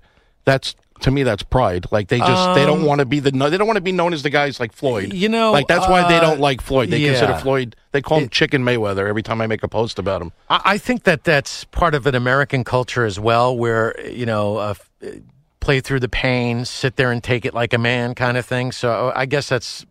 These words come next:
Speaker 2: something we have a common with the Mexico
Speaker 1: Obviously,
Speaker 2: as
Speaker 1: they're one
Speaker 2: American
Speaker 1: of the best
Speaker 2: boxers.
Speaker 1: countries for boxing,
Speaker 2: Yeah.
Speaker 1: obviously. Them in England. England now,
Speaker 2: Oh,
Speaker 1: too.
Speaker 2: well,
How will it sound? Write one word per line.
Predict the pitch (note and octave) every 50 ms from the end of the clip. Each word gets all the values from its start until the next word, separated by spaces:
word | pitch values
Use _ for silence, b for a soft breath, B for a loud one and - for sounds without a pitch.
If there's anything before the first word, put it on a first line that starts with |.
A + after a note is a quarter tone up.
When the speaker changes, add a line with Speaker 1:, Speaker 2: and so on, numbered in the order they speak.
| _ _
Speaker 2:
something | - - C#3+ C3 - - A#2
we | A2 A2+
have | A2+ A2 G#2 G2
a | G#2+
common | - - B2 B2 A#2+ A#2 A2 G#2+ G2+ G2+
with | G2 F#2+ -
the | - G2 F#2 F#2 F2 -
Mexico | - D#2+ F2+ G2 F#2 G#2 G#2+ - - - F2 - F2 D#2+ D2+ -
Speaker 1:
Obviously, | D3 D#3 E3+ D#3 D#3+ C3 - - B2 A2+
Speaker 2:
as | G#2+
Speaker 1:
they're | A#2 A#2 A2 G2+
one | A#2 A#2 -
Speaker 2:
American | G#2
Speaker 1:
of | - -
the | F2+
best | G2 A#2+ A2+ F2+ E2
Speaker 2:
boxers. | - -
Speaker 1:
countries | G#2+ A2 A2 - - G2+ F2 D#2+
for | - - G2+ F#2 F#2
boxing, | E2+ G2+ F#2+ G2 F#2+ - F#2 E2 E2+
Speaker 2:
Yeah. | F#2+
Speaker 1:
obviously. | G#2+ G#2+ E2+ F2 F2 - - D2 F2 E2+ F2 - _ -
Them | B2 C3 C3
in | A#2
England. | A2+ A2+ A2+ G#2 F#2 F2+ -
England | - - A#2 A2+ G#2+ F#2+
now, | F2+ F2+ F#2
Speaker 2:
Oh, | C3+ E3+
Speaker 1:
too. | F3+
Speaker 2:
well, | F#3